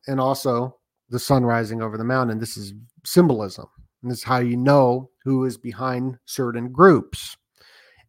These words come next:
And the thing is, is this new movie that came out by the Obamas, they're showing you what's gonna happen and what is happening in it.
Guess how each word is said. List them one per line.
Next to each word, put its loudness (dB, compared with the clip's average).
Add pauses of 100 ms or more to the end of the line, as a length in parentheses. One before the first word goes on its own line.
And 0
the -8
thing 2
is, -2 (640)
is -2
this -4
new 0
movie 2
that -4
came -8
out -6 (400)
by -4
the -2
Obamas, 0 (140)
they're 0
showing 0
you 2
what's 0
gonna -4
happen -2
and -2
what 2
is -2
happening -4
in -2
it. -8